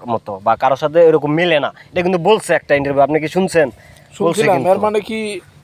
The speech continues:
Speaker 2: মান্না কি আগে থেকে সেটা জানতো যে মান্না যে বললো যে এরপরে আর কোনো মিলিত ছবি হবে না
Speaker 1: আপনি
Speaker 2: বা
Speaker 1: কি,
Speaker 2: এরকম ছবি
Speaker 1: আচ্ছা,
Speaker 2: আস-,
Speaker 1: আপনি কি
Speaker 2: আসবে
Speaker 1: একটা
Speaker 2: না?
Speaker 1: ছবি দেখছেন মান্নার, এই স্বামী স্ত্রীর যুদ্ধে একটা ছবি দেখছেন?
Speaker 2: হ্যাঁ, অবশ্যই, অবশ্যই।
Speaker 1: এই ছবিটার মধ্যে কিন্তু মান্না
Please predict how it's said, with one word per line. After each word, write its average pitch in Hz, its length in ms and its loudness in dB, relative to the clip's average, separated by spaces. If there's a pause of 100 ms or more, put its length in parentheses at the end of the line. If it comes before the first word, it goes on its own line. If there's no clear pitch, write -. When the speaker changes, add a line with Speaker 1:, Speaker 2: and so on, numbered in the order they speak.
(120)
Speaker 2:
মান্না 170 240 0
কি 196 100 0
আগে 196 180 0
থেকে 190 220 -2
সেটা 190 180 -2
জানতো 175 540 0
যে 151 80 -6
মান্না 165 300 -2
যে 190 80 2
বললো 175 420 2
যে 156 200 -2 (500)
এরপরে 170 400 2
আর 170 100 0
কোনো 160 180 -8
মিলিত 165 300 -6
ছবি 160 280 -6
হবে 151 240 -4
না - 60 -2
Speaker 1:
আপনি 214 180 -2
Speaker 2:
বা - 80 -4
Speaker 1:
কি, 226 60 -2
Speaker 2:
এরকম 226 160 2
ছবি 165 180 -2
Speaker 1:
আচ্ছা, 165 180 -2
Speaker 2:
আস-, 160 80 -2
Speaker 1:
আপনি 190 200 0
কি 170 60 -6
Speaker 2:
আসবে 180 260 2
Speaker 1:
একটা 170 120 0
Speaker 2:
না? 147 80 -4
Speaker 1:
ছবি 180 180 -2
দেখছেন 185 380 0
মান্নার, 151 440 2 (320)
এই 127 300 -2
স্বামী 214 320 -2
স্ত্রীর 214 260 -2
যুদ্ধে 185 200 0
একটা 185 180 2
ছবি 185 220 -4
দেখছেন? 190 280 -2
Speaker 2:
হ্যাঁ, 185 120 2
অবশ্যই, 180 380 -4
অবশ্যই। 170 340 -8
Speaker 1:
এই 180 120 4
ছবিটার 202 400 2
মধ্যে 202 200 0
কিন্তু 202 440 2
মান্না 170 680 2